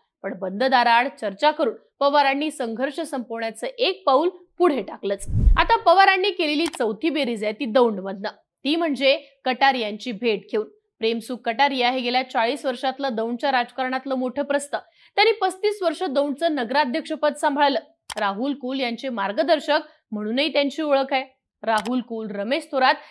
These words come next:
यांचं बळ दौंडमधनं अजित पवारांकडे असताना पवारांनी ही बेरीज करण्याची आखणी केली.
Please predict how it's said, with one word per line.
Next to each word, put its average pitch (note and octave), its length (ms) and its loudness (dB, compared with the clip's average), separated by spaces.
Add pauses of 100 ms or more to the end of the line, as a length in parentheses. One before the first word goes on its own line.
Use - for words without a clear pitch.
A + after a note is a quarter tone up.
(120)
यांचं E4+ 360 2
बळ G4+ 160 2
दौंडमधनं E4 640 0
अजित A#3+ 360 -2 (100)
पवारांकडे E4+ 500 2
असताना D#4+ 360 2 (340)
पवारांनी A#3 460 0
ही B3 160 -4
बेरीज G#3+ 440 -6
करण्याची G#3 460 -6
आखणी A#3+ 300 -2
केली. C#4 260 -4